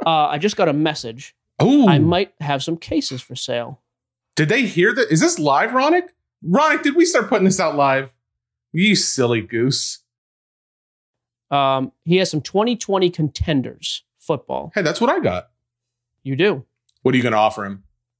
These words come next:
Speaker 2: Cases or boxes?
Speaker 1: What is it with you in the boxes? What
Speaker 2: I'm
Speaker 1: if you have
Speaker 2: asking,
Speaker 1: an
Speaker 2: I'm just
Speaker 1: I'm
Speaker 2: asking,
Speaker 1: buying
Speaker 2: what is
Speaker 1: cases, baby.
Speaker 2: Well, you, mm.
Speaker 1: All right, let's do this. This is a live negotiation. What are these going for on <laughs> Blowout right now?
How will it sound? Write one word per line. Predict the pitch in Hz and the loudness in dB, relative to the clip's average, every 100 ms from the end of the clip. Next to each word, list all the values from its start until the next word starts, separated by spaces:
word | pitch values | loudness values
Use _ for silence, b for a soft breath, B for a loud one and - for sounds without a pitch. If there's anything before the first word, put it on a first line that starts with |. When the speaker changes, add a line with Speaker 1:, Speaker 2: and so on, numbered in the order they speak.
| - | -4
Speaker 2:
Cases | 160 185 233 214 | -2 0 -2 0
or | 147 | 0
boxes? | 110 101 - 95 - - _ _ _ _ _ _ _ _ | 2 0 -2 -12 -14 -14 _ _ _ _ _ _ _ _
Speaker 1:
What | 165 269 | -2 0
is | 403 | 0
it | |
with | 440 | 2
you | 392 | 4
in | 269 | 4
the | 143 | 2
boxes? | 156 202 - 202 - _ | 0 -2 -8 -20 -20 _
What | 208 349 | 0 2
Speaker 2:
I'm | |
Speaker 1:
if | 339 | 2
you | |
have | 311 | 0
Speaker 2:
asking, | - | -2
Speaker 1:
an | 294 - _ _ _ - | -4 -14 _ _ _ -4
Speaker 2:
I'm | 180 | 0
just | 208 | 2
Speaker 1:
I'm | 254 | 2
Speaker 2:
asking, | 294 | 4
Speaker 1:
buying | 330 | 4
Speaker 2:
what | 175 311 | 6 4
is | 392 | 4
Speaker 1:
cases, | - 165 | 0 -2
baby. | 143 208 381 _ _ _ - | 0 0 -2 _ _ _ -2
Speaker 2:
Well, | 302 - - _ - | -2 -2 -8 _ -2
you, | 190 285 285 - _ _ - | 0 2 0 -4 _ _ -2
mm. | 226 196 165 143 120 110 95 | 2 4 4 2 0 -4 -2
Speaker 1:
All | 226 | -2
right, | |
let's | 311 - | -2 0
do | |
this. | 202 | 0
This | 202 | 0
is | |
a | 262 | 0
live | 247 240 | 0 0
negotiation. | 233 226 294 185 143 | 0 2 0 -2 0
What | 214 | 0
are | 285 | 0
these | 214 | 2
going | 233 214 | 2 2
for | 214 | 2
on | 165 | 0
<laughs> | |
Blowout | 147 185 156 131 | 0 0 0 -2
right | 127 | -4
now? | 127 120 | -6 -12